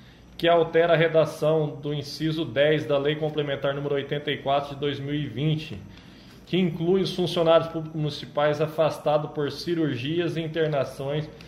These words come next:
a terem direito a receber o Vale Alimentação.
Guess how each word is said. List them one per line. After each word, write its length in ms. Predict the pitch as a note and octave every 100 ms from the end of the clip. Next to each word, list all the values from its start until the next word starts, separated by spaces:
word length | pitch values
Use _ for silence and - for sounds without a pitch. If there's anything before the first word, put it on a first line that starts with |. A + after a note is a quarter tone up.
| - -
a 100 | C3
terem 400 | C3 E3+ F3+ F#3
direito 420 | E3+ E3 D3+ E3 D#3
a 40 |
receber 500 | D#3 D#3 D#3 C#3 D#3+
o 100 | D3+
Vale 300 | A#2 D3 E3
Alimentação. 760 | D#3+ D#3+ D#3 E3+ D#3+ - B2